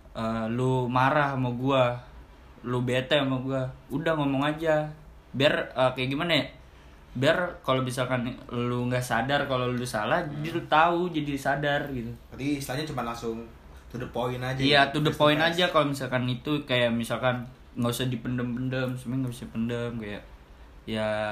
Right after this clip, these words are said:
Speaker 1: kayak gitu. Terus, eh, juga kayak apa ya? Gue udah nge-, eh,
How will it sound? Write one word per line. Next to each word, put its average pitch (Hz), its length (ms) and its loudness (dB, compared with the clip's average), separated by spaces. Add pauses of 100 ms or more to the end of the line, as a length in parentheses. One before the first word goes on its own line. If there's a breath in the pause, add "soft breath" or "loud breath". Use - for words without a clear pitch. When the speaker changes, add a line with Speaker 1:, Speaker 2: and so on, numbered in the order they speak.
(180)
Speaker 1:
kayak 107 240 -6
gitu. 160 200 -4 (120)
Terus, 165 500 -2
eh, 113 420 0
juga 123 260 -4
kayak 113 340 -2 (380)
apa 107 200 -6
ya? 123 140 2 (140)
Gue 123 200 -2
udah 170 140 0
nge-, 135 320 -2
eh, 117 400 0